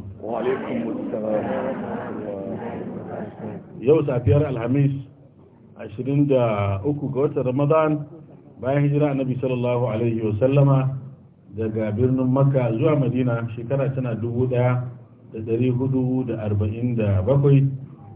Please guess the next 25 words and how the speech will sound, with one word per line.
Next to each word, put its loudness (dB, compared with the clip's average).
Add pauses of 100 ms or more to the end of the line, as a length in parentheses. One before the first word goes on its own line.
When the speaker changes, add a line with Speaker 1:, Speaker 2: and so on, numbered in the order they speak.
(120)
Speaker 2:
ya 0
yi 10
daidai 4
da 0
sha 4
biyu 0
ga -4
watan -4
uku -4
shekarar -2
miladiya 2 (480)
dubu 0
biyu 2
da -2
ashirin -2
da 0 (100)
shida. -2 (760)
Mun 0
haɗa 2
wannan 4
majalisi 4
mai 0
albarka 2 (640)
a -6
fadan 2